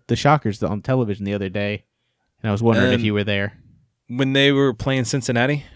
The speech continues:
Speaker 1: Yeah, yeah, yeah, that was the game.
Speaker 2: Yes, I was working that game.
Speaker 1: Oh, hey.
Speaker 2: So, um,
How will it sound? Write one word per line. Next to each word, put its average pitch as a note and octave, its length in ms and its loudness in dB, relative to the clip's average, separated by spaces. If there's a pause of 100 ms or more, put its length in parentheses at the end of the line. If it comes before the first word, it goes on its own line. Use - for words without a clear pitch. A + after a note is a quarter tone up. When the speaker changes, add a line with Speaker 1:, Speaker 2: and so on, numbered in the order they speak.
(120)
Speaker 1:
Yeah, E4 300 2
yeah, E3 280 2
yeah, B2+ 220 4
that B2 80 4
was A#2+ 140 0
the A#2 60 -4
game. G2 120 -2
Speaker 2:
Yes, - 440 2
I B2 260 4
was A#2+ 180 2
working A2 340 0
that F#2+ 140 -2
game. - 220 -10 (160)
Speaker 1:
Oh, A#4 800 0
hey. G#2+ 300 0 (360)
Speaker 2:
So, G2 580 6 (280)
um, G#2 720 -4